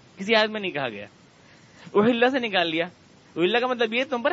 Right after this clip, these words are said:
حلال کیا جاتا ہے، یعنی اللہ تمہیں حکم دے رہا ہے، یہ حلال ہے، اس کو حرام نہ سمجھنا۔ سیدھی بات، لیکن منسوخ قرار دینے کا شوق ہے۔ جو آیت قرآن میں ہے بھی نہیں،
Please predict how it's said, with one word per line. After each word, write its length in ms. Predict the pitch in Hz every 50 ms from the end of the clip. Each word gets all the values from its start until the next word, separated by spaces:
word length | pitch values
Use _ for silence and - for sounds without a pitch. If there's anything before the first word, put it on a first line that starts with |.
| 294 262
حلال 220 | 214 220 247 359
کیا 160 | - 269 226
جاتا 300 | 208 180 160 156 131 151
ہے، 80 | 185 233
یعنی 140 | 240 240 233
اللہ 180 | 185 165 165 196 226 208
تمہیں 240 | - 175 160 180 233
حکم 280 | 262 220 226 196 208 190
دے 120 | 160 143
رہا 120 | 131 131
ہے، 80 | 156 202
یہ 100 | 339 349 269
حلال 240 | 190 175 180 190 190
ہے، 80 | 185 170
اس 80 | 165
کو 100 | - -
حرام 200 | 214 180 160 151
نہ 80 | 143 139
سمجھنا۔ 400 | 131 139 135 131 110 104 101 95 - - - - - - - - - - - _ - - _ _ - _ _ _ - - _ _ - _ -
سیدھی 300 | - 220 254 285 302 294
بات، 200 | 233 190 151 131 - - - - 175
لیکن 260 | - 185 180 269 277
منسوخ 320 | 247 226 214 202 262 262 -
قرار 180 | 220 226 233
دینے 220 | 226 220 233 233 240
کا 100 | 226 233
شوق 340 | 233 226 208 233 233 - 247
ہے۔ 60 | 262 269 - _ - _ _ _ - - - -
جو 140 | - 170 190
آیت 200 | 208 233 220 -
قرآن 240 | 208 208 208 220 226
میں 100 | 233 214
ہے 200 | 170 180 185 214
بھی 100 | 240 226
نہیں، 240 | 196 196 190 208